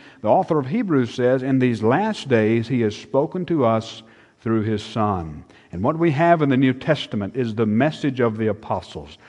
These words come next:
What we have in the New Testament is the message of Jesus according to the apostles.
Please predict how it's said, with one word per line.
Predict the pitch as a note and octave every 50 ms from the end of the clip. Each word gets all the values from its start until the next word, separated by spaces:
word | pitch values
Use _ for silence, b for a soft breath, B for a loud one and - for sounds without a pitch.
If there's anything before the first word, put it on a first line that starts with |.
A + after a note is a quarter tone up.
| b b b
What | - D#3 F3
we | E3+ F3 D#3
have | C3 E3+ F#3 F3 D#3+
in | D3+
the | D#3 D3
New | D3 D3 C#3+
Testament | C3+ - D3+ C#3 B2+ - - - A2+ A2 A2+ B2+
is | C3 B2+ B2 A#2
the | A2+ A2+ G#2+ G#2
message | G2+ F#2+ G2 G2+ A2 C3 D#3 D#3 - - F3+ E3+ D#3+ - b b b b b b b -
of | A#2 G#2 F#2+
Jesus | F2+ F2+ G#2+ C3 E3 E3 B2+ G2+ E2+ D#2+ F#2+ F#2+ - - -
according | A#2+ - - C#3+ C3 C3 C3 C#3 C#3 C#3 C#3 - B B B B B B
to | - - B2+ A#2+ A#2
the | G#2+ G#2+ G#2+ G#2 G2+ - - - -
apostles. | G#2 - - B2 A2 G2 - - A2 F2 D#2 - -